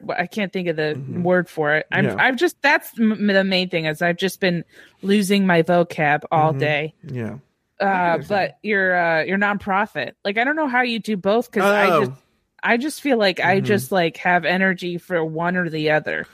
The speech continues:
Speaker 2: Well, the
Speaker 1: So
Speaker 2: nonprofit at this stage just runs itself. So,
Speaker 1: Yeah, I mean,
Speaker 2: like,
Speaker 1: I
Speaker 2: I have,
Speaker 1: guess
Speaker 2: I have
Speaker 1: just
Speaker 2: scheduled classes that, but they don't start until late
Speaker 1: <clears throat>
Speaker 2: February. And who cares about this? Here's what I will say is,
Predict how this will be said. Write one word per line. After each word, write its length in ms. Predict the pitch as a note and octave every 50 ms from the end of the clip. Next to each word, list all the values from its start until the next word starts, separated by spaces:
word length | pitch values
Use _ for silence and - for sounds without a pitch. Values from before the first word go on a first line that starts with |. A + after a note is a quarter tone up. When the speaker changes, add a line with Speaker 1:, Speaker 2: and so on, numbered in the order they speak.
| - - -
Speaker 2:
Well, 120 | A3 B3+
the 120 | A#3 B3+ B3
Speaker 1:
So 40 |
Speaker 2:
nonprofit 680 | B3+ C4+ D#4 G4+ G4 - - F3+ F3 D#3+ C#3+ - A3+ - - -
at 160 | D3 - -
this 160 | D#3+ E3 -
stage 400 | - - D3 C#3 D3 D3 C3+ B2+
just 160 | A#2+ B2 B2+
runs 380 | - - F#2 G2 A2 A#2+ A#2 -
itself. 640 | E2+ - - - G2 F#2+ - - - - - - - _ _ _ _ _ _ _ _ _ - - - - _ _ _ _ -
So, 280 | - - D#3+ C#3+ C3
Speaker 1:
Yeah, 340 | - C4 C#4+ C#4+ C#4+ C#4+ C#4+
I 40 | D4
mean, 40 | D#4 - -
Speaker 2:
like, 40 | E4+
Speaker 1:
I 20 |
Speaker 2:
I 80 | - F3+
have, 40 | F#3+ G#3+ F#3+ F3+
Speaker 1:
guess 100 | F3+ - _ _ -
Speaker 2:
I 60 | E3 F3+
have 160 | G3+ G3 D#3+
Speaker 1:
just 100 | - -
Speaker 2:
scheduled 400 | - E3 D#3 D#3 D#3+ E3+ D#3+ D#3+
classes 600 | - - D3 C3+ C#3 D#3 - - G3 G3 G#3 F#3
that, 220 | E3 B2+ A2 A2+ -
but 80 | F3+ D#3+
they 60 | F#3+
don't 120 | G#3+ A3
start 280 | G#3+ - - G3+ G3+ D#3+
until 640 | F#3 E3+ - F3 F3 E3 D#3+ D#3+ D#3 D3+ C#3+ C#3 B2+
late 220 | B2+ C#3+ E3 -
Speaker 1:
<clears throat> 40 | C#4+
Speaker 2:
February. 500 | - - E3 D3 - F2 F#2 F2+ - - _ _ _ _ -
And 100 | A3 G#3+
who 140 | C4 F4+
cares 280 | - - - D4 E4 D4+
about 200 | D4 A3+ D#3 -
this? 160 | B2+ G2+ - - - - - -
Here's 200 | - B3+ D#4 D#4
what 100 | F#4 F4+
I 60 | A3
will 140 | F#3 E3+ E3
say 440 | E3+ - A#3 A3+ F#3 B2+ A#2 C#3 D#3+ _ _ _ _ _ _ _ - _ -
is, 500 | E3 E3 D#3+ D#3 D3+ D3 C#3+ C#3 C3+ C#3+